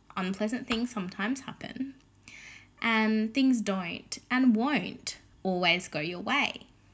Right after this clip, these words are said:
Journaling about it can also help you see the positives in the situation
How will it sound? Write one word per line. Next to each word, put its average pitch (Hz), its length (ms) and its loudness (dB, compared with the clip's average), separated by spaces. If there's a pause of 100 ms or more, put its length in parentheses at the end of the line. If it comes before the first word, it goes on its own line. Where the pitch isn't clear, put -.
(920)
Journaling 294 440 4
about 208 260 4
it - 120 -4
can 214 200 -2
also 220 280 -2
help 208 280 -6
you 220 60 -2
see 208 200 -2
the 196 100 -4
positives 311 640 -2
in 160 120 -4
the 156 60 -6
situation - 960 -8